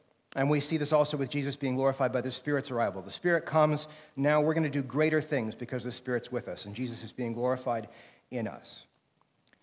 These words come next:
Additionally, I think that ex-, in accepting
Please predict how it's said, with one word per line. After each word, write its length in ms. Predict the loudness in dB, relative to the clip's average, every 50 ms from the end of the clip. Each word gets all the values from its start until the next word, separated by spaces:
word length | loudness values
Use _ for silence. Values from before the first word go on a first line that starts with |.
| _ _ _ -4
Additionally, 520 | 4 4 4 6 6 4 6 6 6 6
I 100 | 4 0
think 240 | 0 0 -2 0 0
that 120 | 0 0
ex-, 240 | 0 -2 -4 -8 -8
in 220 | -4 -2 0 0
accepting 720 | 0 0 -4 -2 0 0 -2 0 0 0 0 2 0 -2